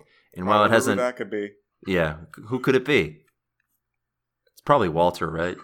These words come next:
Speaker 1: It's probably
Speaker 2: Yeah, he
Speaker 1: Walter
Speaker 2: was,
Speaker 1: White.
Speaker 2: he was kidnapped by cancer, but now he's free from it because he's dead.
Speaker 1: Correct. Uh,
Speaker 2: Now he's in the afterlife,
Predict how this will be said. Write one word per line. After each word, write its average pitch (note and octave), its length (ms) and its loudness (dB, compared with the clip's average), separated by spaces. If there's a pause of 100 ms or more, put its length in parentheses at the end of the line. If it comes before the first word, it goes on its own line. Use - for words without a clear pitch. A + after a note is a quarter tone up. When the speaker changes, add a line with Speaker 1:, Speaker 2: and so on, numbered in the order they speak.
(1000)
Speaker 1:
It's - 80 -20
probably A2 200 -4
Speaker 2:
Yeah, E2 60 -6
he D#2+ 60 -2
Speaker 1:
Walter E2 240 -2
Speaker 2:
was, D#2+ 80 -4
Speaker 1:
White. E2+ 260 0 (540)
Speaker 2:
he C3+ 180 -8
was B2+ 180 -6
kidnapped C#3+ 840 -8
by A2+ 540 -4 (720)
cancer, C#3 640 -8 (200)
but A#2 120 -10
now A#2+ 280 -4
he's A2+ 340 -12 (260)
free B2+ 240 -10
from G2+ 220 -10
it F#2 120 -16
because G#2 360 -10
he's G#2 220 -14
dead. F#2+ 380 -8 (880)
Speaker 1:
Correct. E2+ 520 0 (1200)
Uh, G#2+ 400 8
Speaker 2:
Now A#2 180 -2
he's A#2 100 -6
in B2+ 160 -4
the A#2+ 80 -4
afterlife, G#2+ 680 -4